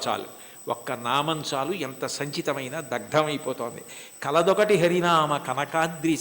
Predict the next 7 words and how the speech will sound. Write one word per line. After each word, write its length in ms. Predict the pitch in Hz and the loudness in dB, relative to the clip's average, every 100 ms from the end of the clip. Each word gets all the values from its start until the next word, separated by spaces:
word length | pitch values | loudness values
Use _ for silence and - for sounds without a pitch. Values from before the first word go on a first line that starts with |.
| - | 0
చాలదారి 460 | 131 135 127 123 | -2 -2 -2 -4
బంగారు 440 | 123 123 127 131 120 | -2 -4 0 0 -2
కొండ, 460 | - 117 131 139 - - - - - - | -4 -8 -2 -2 -2 -10 -16 -16 -18 -4
తొలగుమని 540 | 151 156 175 180 180 156 | 4 6 8 6 6 6
దారిద్ర్య 680 | 147 147 156 156 - 147 135 | 8 8 4 0 2 4 6
దోషంబు 600 | 135 139 147 147 175 165 | 6 6 4 4 4 2
చెరచ." 580 | 151 139 139 135 113 | 4 2 2 2 0